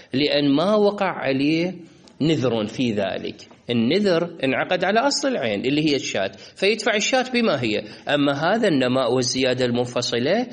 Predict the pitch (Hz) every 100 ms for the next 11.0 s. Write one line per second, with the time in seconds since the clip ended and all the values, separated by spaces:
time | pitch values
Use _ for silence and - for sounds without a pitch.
0 | - - 151 147 151 123 120 120 - 180
1 | 185 165 147 123 110 90 123 196 156 123
2 | 113 107 110 113 117 - - 135 143 156
3 | 190 175 165 117 104 127 185 185 220 220
4 | 151 160 208 226 - 101 92 90 98 -
5 | - 240 277 233 226 185 190 190 214 202
6 | 220 - 185 175 117 101 101 101 - -
7 | - 196 208 214 311 294 269 233 208 196
8 | 202 190 170 160 160 156 - 143 131 127
9 | 131 - 135 113 143 139 117 139 170 113
10 | 101 110 - 143 165 208 135 95 98